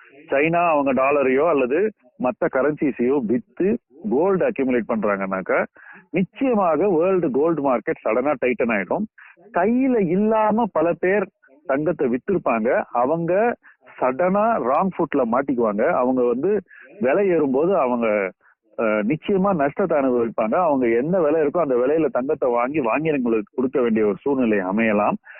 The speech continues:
அப்படிப்பட்ட ஒரு சூழலை நோக்கி நம்ம போக வாய்ப்பு இப்போது எனக்கு தெரிகிறது.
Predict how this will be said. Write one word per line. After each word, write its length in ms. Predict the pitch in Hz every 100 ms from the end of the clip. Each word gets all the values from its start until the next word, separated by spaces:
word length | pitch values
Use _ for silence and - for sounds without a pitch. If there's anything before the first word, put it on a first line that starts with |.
| - -
அப்படிப்பட்ட 720 | 151 160 240 226 180 170 156
ஒரு 200 | 139 123
சூழலை 460 | - 185 190 165 143
நோக்கி 300 | 127 143 151
நம்ம 280 | 127 117 113 -
போக 260 | 117 123 143
வாய்ப்பு 560 | 110 113 117 - 196
இப்போது 360 | 175 - 131 127
எனக்கு 300 | 127 104 127
தெரிகிறது. 500 | - 104 104 98 90